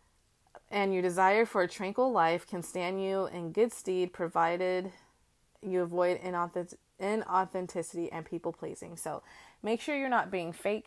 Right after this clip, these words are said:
you guys. Make sure you're being real with people and you're not pleasing someone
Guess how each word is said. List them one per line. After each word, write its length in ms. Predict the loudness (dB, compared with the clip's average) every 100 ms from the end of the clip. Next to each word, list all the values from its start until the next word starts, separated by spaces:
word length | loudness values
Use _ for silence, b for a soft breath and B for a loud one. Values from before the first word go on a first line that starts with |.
| -14 -12
you 160 | -2
guys. 540 | 4 6 6 2 -2 -6
Make 200 | -6 -6
sure 260 | -6 -4
you're 300 | -4 -4 -6
being 320 | -6 -8 -8 -4
real 220 | -2 0
with 140 | -2
people 420 | -4 -8 -4 -4 -4
and 220 | -6 -6
you're 120 | -6
not 520 | -6 -4 -2 -4 -10 -20 b b b b b b
pleasing 440 | 4 6 6 0 -2
someone 680 | -2 -2 0 0 -2 -4